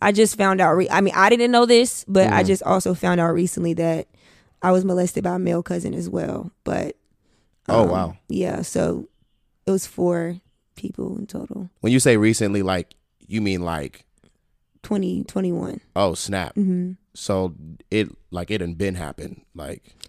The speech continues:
Speaker 1: Yeah, I didn't
Speaker 2: by the
Speaker 1: know. I
Speaker 2: time
Speaker 1: didn't
Speaker 2: you had
Speaker 1: remember,
Speaker 2: no
Speaker 1: but,
Speaker 2: idea.
Speaker 1: you know, he
Speaker 2: Okay.
Speaker 1: apologized to me and
Speaker 2: Yeah.
Speaker 1: told me that, you know, that was something that occurred.
Speaker 2: Mm-hmm. So, but what, when you saw the other ones, you didn't know he did it?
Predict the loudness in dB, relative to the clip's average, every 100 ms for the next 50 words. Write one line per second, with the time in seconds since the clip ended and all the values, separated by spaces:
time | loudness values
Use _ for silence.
0 | 2 8 10 10 8 8 10 10 10 10
1 | 8 8 8 6 8 8 8 6 4 6
2 | 6 4 4 2 2 2 2 0 -2 -2
3 | 0 0 2 4 2 0 -2 -6 -4 -4
4 | -4 -6 -8 -8 -4 -4 -4 -4 -4 -4
5 | -6 -6 -6 -6 -6 -8 -8 -10 -12 _
6 | _ _ _ _ -2 0 2 0 -4 _
7 | _ _ _ -4 2 2 2 0 2 -2
8 | 0 0 2 2 2 0 0 0 0 -2
9 | -4 -8 -4 -2 0 0 -2 -4 -8 -10
10 | -12 -14